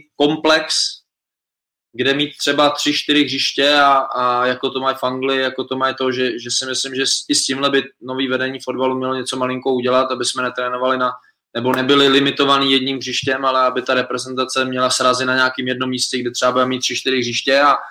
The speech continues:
a tady těm věcem se můžeme samozřejmě potom jako úplně, úplně vyhnout, jo? Protože když si vezmu, tak kluci nějakým způsobem bydlej, bydlej na hotelu, teď dojíždí na tréninky, myslím si, že by bylo i dobrý zapřemýšlet nad tímhle, aby jsme měli, aby jsme si vzali takový,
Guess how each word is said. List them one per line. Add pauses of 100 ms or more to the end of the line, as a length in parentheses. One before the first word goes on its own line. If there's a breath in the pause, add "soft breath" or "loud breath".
(400 loud breath)
a
tady
těm
věcem
se
můžeme
samozřejmě
potom
jako
úplně, (320 soft breath)
úplně
vyhnout,
jo?
Protože
když
si
vezmu,
tak (160)
kluci (360 loud breath)
nějakým
způsobem
bydlej,
bydlej
na
hotelu,
teď
dojíždí
na
tréninky,
myslím
si,
že
by
bylo
i
dobrý (380)
zapřemýšlet
nad
tímhle,
aby
jsme
měli, (180)
aby
jsme
si
vzali (240)
takový,